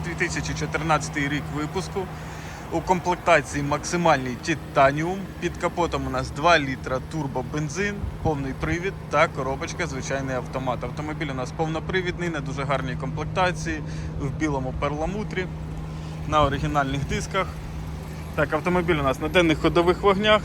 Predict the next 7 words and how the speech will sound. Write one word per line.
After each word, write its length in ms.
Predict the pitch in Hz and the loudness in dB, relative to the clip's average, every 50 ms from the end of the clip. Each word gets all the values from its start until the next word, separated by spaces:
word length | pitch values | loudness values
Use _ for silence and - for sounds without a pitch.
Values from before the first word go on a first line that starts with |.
| - | 2
на 80 | 143 131 | 0 0
безключовому 680 | 127 143 156 - 160 151 147 170 160 156 156 160 170 | 0 -2 -4 -4 -4 -2 0 2 4 4 4 2 2
доступі, 500 | 160 202 208 190 - - 185 160 180 175 | 4 6 6 6 4 2 -4 -2 -2 -2
код, 220 | 156 - 135 123 - - | -2 0 -2 -2 -2 -2
пароль, 260 | 131 127 127 120 120 117 | -2 0 0 0 -2 -2
звісно, 300 | 117 123 127 117 - 131 | -2 -4 -4 -4 -4 -6
присутній. 600 | 123 156 165 156 - 214 220 - - 202 202 196 | -4 -4 -4 -2 -2 -2 -2 -2 -2 -2 -4 -4